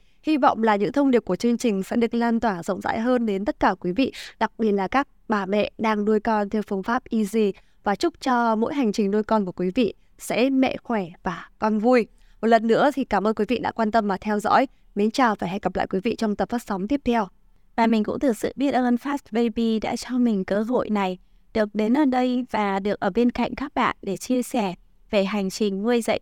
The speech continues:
Speaker 2: con. Và mình tin chắc rằng khi có một em bé, bạn sẽ có rất nhiều những cảm xúc khác nhau, vui buồn, lẫn lộn, thậm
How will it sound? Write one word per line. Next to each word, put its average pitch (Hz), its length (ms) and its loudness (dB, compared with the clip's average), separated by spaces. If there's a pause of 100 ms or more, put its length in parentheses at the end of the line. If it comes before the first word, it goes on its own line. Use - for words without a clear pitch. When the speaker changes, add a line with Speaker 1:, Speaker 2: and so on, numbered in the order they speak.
Speaker 2:
con. 226 300 -2 (460)
Và 233 120 2
mình 220 200 2
tin 269 200 0
chắc 349 240 -2
rằng 214 300 -2 (300)
khi 277 240 2
có 214 180 -2
một 254 240 2
em 226 220 0
bé, 208 360 -2 (160)
bạn 214 220 0
sẽ - 240 -6
có 202 220 -2
rất 349 240 0
nhiều 240 320 2 (260)
những 226 160 0
cảm 220 260 0
xúc 330 260 -2
khác 339 280 0
nhau, 247 340 2 (260)
vui 254 380 2
buồn, 196 380 0
lẫn 277 280 4
lộn, 226 240 2 (260)
thậm 247 160 0